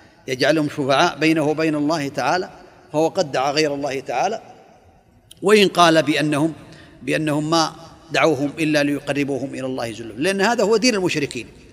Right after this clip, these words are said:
هذا هو دين المشركين، نسأل الله العافية. والشفاعة كما ذكر المؤلف، الشفاعة المثبتة لها شرطان: إذن الله للشافع،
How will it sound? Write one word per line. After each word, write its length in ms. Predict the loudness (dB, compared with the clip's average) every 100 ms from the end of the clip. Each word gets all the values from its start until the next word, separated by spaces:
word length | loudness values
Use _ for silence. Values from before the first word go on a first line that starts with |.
| -10
هذا 240 | 0 2 2
هو 180 | 0 -2
دين 520 | 0 0 0 -6 -18 -20 -6 0
المشركين، 640 | 0 -2 -6 -8 -8 -8
نسأل 220 | -8 -10
الله 200 | -10 -12
العافية. 340 | -14 -14 -16 -20 -20 -20 -4
والشفاعة 520 | 0 2 4 4 4
كما 300 | 2 0 -2
ذكر 280 | -2 -2 -2
المؤلف، 480 | -4 -6 -6 -6 -8 -12 -20 -20 _ _ _ _ _ _ -18
الشفاعة 500 | -14 -4 0 0 -2 -8 -6
المثبتة 500 | 0 0 0 -2 2
لها 180 | 2 2
شرطان: 400 | 0 -2 -4 -8 -14 -20 -20 -20 _ _ 0
إذن 200 | 4 6
الله 260 | 4 2 0
للشافع، 460 | 0 0 -2 -4